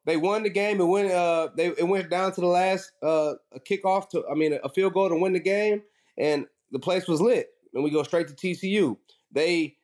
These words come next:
you know, excited momentum. They tasted some success last year. They place was sold out. The whole set, Big Noon, booming. <laughs> Like, you know, they partying out there, cowboy hats, like, drinking, like, music. They turned up. I'm crowd surfing.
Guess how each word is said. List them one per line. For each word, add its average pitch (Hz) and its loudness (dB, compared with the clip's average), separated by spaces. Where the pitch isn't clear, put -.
you 147 -4
know, 143 0
excited 165 -2
momentum. 160 2
They 160 0
tasted 165 -6
some 160 -6
success 165 -4
last 165 0
year. 185 0
They 170 0
place 165 -2
was 139 -14
sold 139 0
out. 107 0
The 131 -4
whole 175 0
set, 185 -4
Big 170 0
Noon, 151 0
booming. 120 0
<laughs> - -6
Like, 156 -4
you 170 2
know, 165 2
they 175 0
partying 190 0
out 147 -2
there, 123 2
cowboy 175 0
hats, 147 -2
like, 139 0
drinking, 170 0
like, 131 -2
music. 165 2
They 160 0
turned 185 -2
up. 202 0
I'm 165 -2
crowd 214 0
surfing. 160 -2